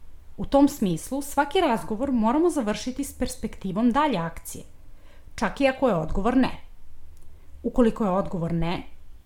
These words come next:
možemo da se dogovorimo šta treba da uradimo da ponovo porazgovaramo.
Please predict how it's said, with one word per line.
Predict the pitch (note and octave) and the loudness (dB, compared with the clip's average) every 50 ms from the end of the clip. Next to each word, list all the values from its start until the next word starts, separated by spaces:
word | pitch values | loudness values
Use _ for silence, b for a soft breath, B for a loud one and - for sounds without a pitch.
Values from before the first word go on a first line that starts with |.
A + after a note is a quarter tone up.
| - - | -4 0
možemo | G#3 A3 C4+ D#4 G4 G#4 G4 C#4 | 2 4 4 4 4 6 6 6
da | A#3 | 4
se | - - - | 2 -4 -4
dogovorimo | F#3+ G3+ E3+ F3+ E3 E3+ G3 C4+ D#4+ E4+ D#4+ | -4 -2 0 0 0 2 2 4 4 4 4
šta | - - - F4+ | 2 2 -4 -4
treba | F#4 - F#4 - - | 0 0 0 2 2
da | C#4 A#3+ | 2 2
uradimo | A3 F3+ F3+ F#3 G3 G3 C4+ D4 D#4 E4+ E4+ E4+ - - - | 2 2 2 0 0 2 4 4 6 4 4 0 -4 -6 0
da | A#3 D4 | 0 0
ponovo | D4 - F4 F4 D#4+ C4 F#3 E3+ | 2 6 8 8 8 8 6 4
porazgovaramo. | E3 - G3 F3+ F3 - - - F3 G3 E3+ F#3+ E3+ D#3 E3 | 0 0 -2 -2 -2 -4 -6 -8 -6 -4 -4 -4 -2 -4 -6